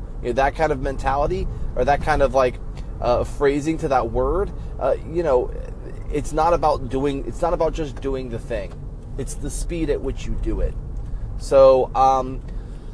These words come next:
that's my little tidbit for today. Just be thinking about that when you are trying to execute on something. Um, try to go a little faster. Try to break your,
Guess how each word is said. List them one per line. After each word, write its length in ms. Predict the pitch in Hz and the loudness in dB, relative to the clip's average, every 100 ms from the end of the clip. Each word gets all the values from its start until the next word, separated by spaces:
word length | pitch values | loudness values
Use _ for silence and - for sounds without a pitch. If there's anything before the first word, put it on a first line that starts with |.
| - - - - - - - | -10 -10 -10 -10 -10 -10 4
that's 200 | 190 180 | 4 8
my 140 | 190 | 10
little 480 | 180 180 175 160 139 - | 10 12 10 10 6 -4
tidbit 340 | - 190 170 180 | 0 2 4 2
for 140 | 170 | -2
today. 400 | 156 156 156 156 | -2 2 6 6
Just 180 | 151 196 | 4 -2
be 100 | 220 | -6
thinking 360 | - 139 131 151 | -2 -2 0 2
about 260 | 156 151 | 4 4
that 240 | 156 156 143 | 4 4 2
when 180 | 131 | -2
you 160 | 123 - - | -4 -4 4
are 220 | 120 123 | 4 4
trying 240 | - 139 | 0 -2
to 180 | 139 - | -2 -2
execute 600 | 135 - 143 - 147 147 - | -6 -8 -12 -4 -2 -2 -2
on 220 | 135 139 | -2 -2
something. 640 | - 143 135 156 151 156 - | 2 2 2 0 0 -2 -6
Um, 480 | 113 110 104 104 104 - - - - 123 | -2 -2 -4 -8 -12 -16 -16 -14 -14 -4
try 180 | 165 170 | 2 2
to 60 | |
go 200 | 160 170 | 10 10
a 20 | |
little 160 | 170 160 | 10 6
faster. 460 | - 147 139 110 104 | 6 4 4 -2 -2
Try 160 | 139 | 2
to 60 | 147 | 2
break 260 | 117 139 | 2 -2
your, 140 | 139 | -2